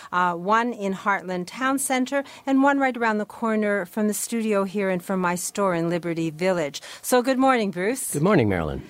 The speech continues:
Speaker 1: Well, you know, my cousin who worked for a doctor said, "As long as my arms are long enough,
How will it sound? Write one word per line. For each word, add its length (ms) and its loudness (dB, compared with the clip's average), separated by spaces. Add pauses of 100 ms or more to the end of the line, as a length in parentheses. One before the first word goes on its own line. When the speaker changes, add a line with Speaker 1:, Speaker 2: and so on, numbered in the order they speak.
(380)
Speaker 1:
Well, 320 2 (260)
you 100 0
know, 340 4
my 240 0
cousin 440 0
who 120 0
worked 200 0
for 120 -4
a 60 0
doctor 360 2
said, 280 0
"As 160 -2
long 240 4
as 120 2
my 200 4
arms 440 4
are 140 2
long 360 4
enough, 340 0